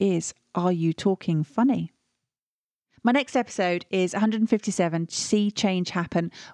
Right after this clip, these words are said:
with Joanne Lockwood. I met Jo in, through the P S A and was invited to speak on her podcast, Inclusion Bites, recently. Highly recommend you tune into her show, as she has a fantastic discussion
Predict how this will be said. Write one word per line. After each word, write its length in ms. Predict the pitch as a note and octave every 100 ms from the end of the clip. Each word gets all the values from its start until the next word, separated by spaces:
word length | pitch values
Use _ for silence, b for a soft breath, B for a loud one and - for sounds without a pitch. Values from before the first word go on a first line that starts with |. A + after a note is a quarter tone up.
| -
with 180 | F3+
Joanne 420 | - F#3 F3 E3+ E3
Lockwood. 500 | D#3+ - E3 D#3 - _ _ B B B
I 80 | G#3+
met 240 | B3+ G#3+
Jo 220 | - F#3+
in, 200 | F#3 F3+ - -
through 240 | - G#3+
the 80 | G3
P 160 | -
S 260 | F#3+ F3+ -
A 240 | E3+ D#3+ -
and 120 | F#3+
was 100 | F#3+
invited 380 | F#3+ G#3 A#3 -
to 80 | A3+
speak 320 | - F#3 -
on 100 | E3+
her 240 | B3+ D4+
podcast, 720 | - F3 E3+ - E3 F3 - b b b -
Inclusion 480 | G3 - F#3 F3 E3+
Bites, 400 | D#3+ D#3 - -
recently. 560 | F3+ F3 - - D3+ D3+ b b b b b b
Highly 260 | - B3 A#3+
recommend 400 | G3+ - F#3 F3
you 60 |
tune 240 | E3+ - F3
into 180 | E3 F3
her 220 | G3 F#3+
show, 160 | -
as 240 | F#3 F3+ F3
she 100 | F#3+
has 140 | F3+
a 40 | F#3+
fantastic 760 | - F#3 - A#3 G#3+ - -
discussion 640 | - E3+ E3+ D#3+ - E3+